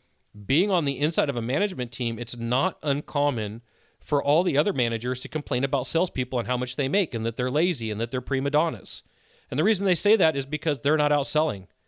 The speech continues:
That salesperson is supporting the management team. The salesperson is supporting the support staff. The salesperson is the person that's out there making the deal happen.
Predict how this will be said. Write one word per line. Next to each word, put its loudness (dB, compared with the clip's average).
That 0
salesperson 0
is -2
supporting -2
the -6
management -2
team. -6
The -2
salesperson -4
is -4
supporting -2
the -4
support -6
staff. -4
The 0
salesperson 0
is -4
the -4
person -6
that's -10
out 0
there -2
making -4
the -2
deal -4
happen. -6